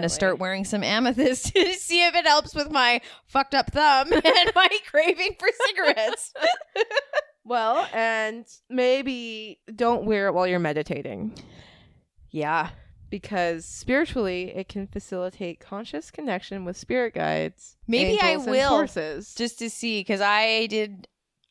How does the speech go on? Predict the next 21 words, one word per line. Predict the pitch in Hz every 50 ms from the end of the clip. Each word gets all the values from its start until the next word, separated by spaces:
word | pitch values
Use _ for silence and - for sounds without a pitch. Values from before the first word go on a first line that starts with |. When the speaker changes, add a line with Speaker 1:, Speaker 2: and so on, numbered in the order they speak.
| _ -
Speaker 2:
I | - 185
meditated | 190 196 196 202 202 208 208 - 233 185 180 170 165
again. | 175 170 175 160 151 147 165 196 214
Speaker 1:
Did | 233 254 285 262
you? | 330 349 403 508 523 -
Oh, |
Speaker 2:
I | - - -
Speaker 1:
good. | - 359 403
Speaker 2:
did. | 349 247 180 165 151 - - _ _ -
And | - 180 185 185 180 180
it, | 180 175 165 170 _ -
uh, | 214 190 180 175 170 165 165 180 - _ _ _ _ _ _ _ _ _
was | - 214 208 185
spooky | - - - 220 208 - - 170 151 165 175 - _ -
again. | - 180 165 175 160 120 104 175
Speaker 1:
Was | 214 214 208
it? | 240 285 339 392 - _ -
Speaker 2:
Yeah. | 190 170 127 - - - - - - - - - _ _ _ -
Speaker 1:
Ooh, | 175 175 180 208 240 269 285 302 302 302 302 302 302 311 311 311 320 330 330 339 339 339 349 349 359 359 370
shit. | - - - - - - - - - 339 415 494 _ _ _
Speaker 2:
Yeah. | - 233 226 185